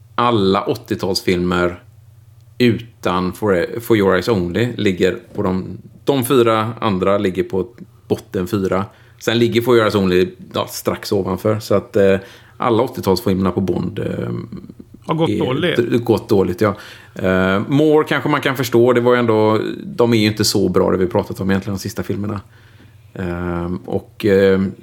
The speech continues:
Speaker 2: Ja, efter att du och jag suttit och hyllat dem så kan vi konstatera detta.
Speaker 1: <laughs> Nej, men de sista har vi inte hyllat så mycket, va?
Speaker 2: Ja.
Speaker 1: Alltså,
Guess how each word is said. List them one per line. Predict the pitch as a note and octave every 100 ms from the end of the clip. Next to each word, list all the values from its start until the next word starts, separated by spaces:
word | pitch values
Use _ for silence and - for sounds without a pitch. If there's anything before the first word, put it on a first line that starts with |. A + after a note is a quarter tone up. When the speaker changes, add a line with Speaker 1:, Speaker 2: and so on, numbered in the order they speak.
| - - -
Speaker 2:
Ja, | - F#3+ G#3
efter | G3+
att | G3+ F#3+
du |
och | F#3+
jag | F3+ E3+
suttit | E3+ -
och |
hyllat | D3+ D#3 C#3+ C3
dem | D#3 D#3+ D#3+ F3+ B2+ - D#2 G#2+ -
så | -
kan | -
vi | D#3
konstatera | - B2+ C3 C3+ C3+
detta. | B2 - - G3+ - F3+
Speaker 1:
<laughs> | - D#5 D5+ C#5 A4 A4+ F#4 - -
Nej, | - B2
men | A#2
de | A#2
sista | A#2+ A#2
har | A2
vi |
inte | G#2+ -
hyllat | G2 A2+ -
så | A#2
mycket, | F#2+ - -
va? | E3+ - - -
Speaker 2:
Ja. | F#2+ - - - - -
Speaker 1:
Alltså, | A2 A2+ G2 G2